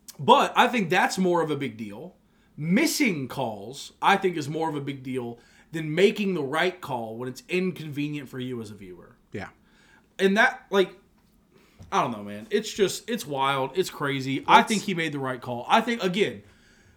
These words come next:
Speaker 1: one or two missed calls here and there, and a couple of, like, soft, quote-unquote, calls, and a couple of calls that were stupid because the rule is stupid, but the calls themselves were correct. I think, all in all, the, the refs did a really good job in this game.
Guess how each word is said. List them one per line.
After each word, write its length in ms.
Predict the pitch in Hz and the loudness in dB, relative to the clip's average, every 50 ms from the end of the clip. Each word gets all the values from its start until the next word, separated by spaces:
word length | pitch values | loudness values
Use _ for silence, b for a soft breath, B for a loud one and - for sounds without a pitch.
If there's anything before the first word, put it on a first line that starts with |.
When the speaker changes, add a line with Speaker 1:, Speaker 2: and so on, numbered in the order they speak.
| b b | b b
Speaker 1:
one 320 | _ 151 143 180 240 269 294 | _ -4 2 4 6 6 6
or 80 | 294 | 2
two 260 | 240 - - 240 240 240 | 0 0 2 2 2 4
missed 360 | 214 202 202 196 202 - - | 4 4 4 2 2 -6 -4
calls 420 | - 190 180 175 175 175 170 170 | -2 0 2 2 0 0 -4 -4
here 220 | - 180 180 170 170 | -2 -2 -2 -2 -2
and 120 | 151 143 | -4 -6
there, 400 | 139 139 147 160 170 185 180 180 B B B B B B | -6 -6 -6 -4 -6 -6 -6 -10 B B B B B B
and 140 | - 226 226 | -4 0 0
a 60 | 226 | 0
couple 340 | 220 - 247 247 247 254 233 | 2 2 0 0 0 0 0
of, 100 | 220 190 | 0 0
like, 220 | 185 175 151 143 - - - | 0 -2 -4 -6 -8 -16 -16
soft, 760 | - - - - - - - 165 143 170 214 220 - - - | -10 -8 -6 -4 -4 -2 -2 0 0 0 0 -2 -4 -12 -18
quote-unquote, 640 | - - 240 233 240 247 240 233 240 247 240 240 240 | -10 -4 -2 -2 0 0 -2 0 -2 -2 -2 -2 -6
calls, 400 | - 220 226 233 240 240 226 196 | -6 -4 -2 -2 -2 -4 -6 -8
and 160 | - 185 190 | -4 -2 -2
a 60 | 190 | -2
couple 360 | 180 - - 247 254 254 254 214 | 0 2 2 2 2 4 2 0
of 60 | 180 | 0
calls 400 | - - 208 214 214 214 208 - | 0 0 -2 0 0 0 -2 0
that 160 | 185 196 170 | -2 -4 -4
were 120 | 160 151 131 | -4 -6 -6
stupid 920 | - - - - - - - - 233 262 294 285 311 330 339 339 311 285 b b b b b b b b 160 | -6 -6 -6 -6 -6 -6 -4 -2 -2 -2 -2 -4 -4 -6 -6 -6 -8 -10 b b b b b b b b 2
because 360 | 165 196 - - 226 208 147 | 2 2 4 2 2 2 2
the 120 | 175 180 | 0 0
rule 560 | 151 135 123 131 185 214 240 262 277 285 285 | 0 0 0 2 4 4 4 4 4 2 2
is 120 | 294 269 - | 2 -2 -4
stupid, 460 | - - 294 302 254 - 311 302 233 | -4 -4 -6 -6 -4 -6 -6 -4 -4
but 100 | 202 - | -4 -4
the 60 | 160 139 | -6 -6
calls 360 | - 185 196 208 214 - 156 | 0 2 2 2 2 -2 -4
themselves 380 | 175 160 139 - 185 185 175 | -8 -8 -6 -4 -4 -4 -4
were 100 | 160 160 | -6 -10
correct. 520 | - - 143 131 127 123 170 - - _ _ b b b b b b b b b b b | -12 -10 -8 -6 -4 -4 -6 -6 -10 _ _ b b b b b b b b b b b
I 160 | - 208 269 | 2 4 4
think, 240 | 277 277 247 202 - - | 4 2 0 0 0 2
all 260 | 175 180 175 170 156 | 2 2 4 2 2
in 60 | 151 | 0
all, 320 | 143 143 143 135 131 123 117 | 0 2 2 2 0 0 -2
the, 100 | 123 131 | -6 -8
the 200 | 123 123 117 143 | -10 -8 -6 -4
refs 320 | 135 156 175 180 175 - | -2 0 0 0 -2 -4
did 120 | - 156 | -6 -6
a 20 | 147 | -4
really 260 | 131 139 147 147 143 | -2 -2 -2 -2 -2
good 180 | 127 143 135 113 | -4 -6 -6 -4
job 300 | 127 123 123 123 120 123 | -4 -4 -2 -4 -4 -6
in 80 | 120 | -10
this 140 | 107 101 - | -12 -12 -14
game. 340 | - 101 95 92 90 110 - | -16 -16 -20 -20 -20 -20 -20